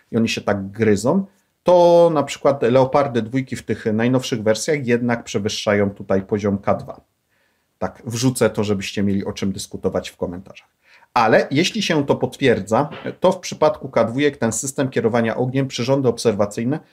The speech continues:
mogą być lepsze niż w Abramsach, nawet w tych najnowszych wersjach. No,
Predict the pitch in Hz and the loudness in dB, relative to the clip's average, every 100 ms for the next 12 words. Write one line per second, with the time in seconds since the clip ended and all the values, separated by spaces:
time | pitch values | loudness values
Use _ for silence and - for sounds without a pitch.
0 | _ - 156 175 156 143 143 - - _ | _ 0 2 4 2 2 -2 -12 -16 _
1 | _ _ 120 151 - - 175 180 135 147 | _ _ 2 2 2 0 0 0 -2 -2
2 | - - - 131 123 131 139 135 117 120 | -2 -10 -2 0 2 2 2 0 2 0
3 | 120 - - 127 131 113 107 104 - 98 | 0 -4 -10 -6 0 2 2 0 -2 -4
4 | 98 80 - - - _ _ _ _ _ | -2 -4 -6 -12 -16 _ _ _ _ _
5 | _ _ _ _ _ _ _ - - | _ _ _ _ _ _ _ -6 -4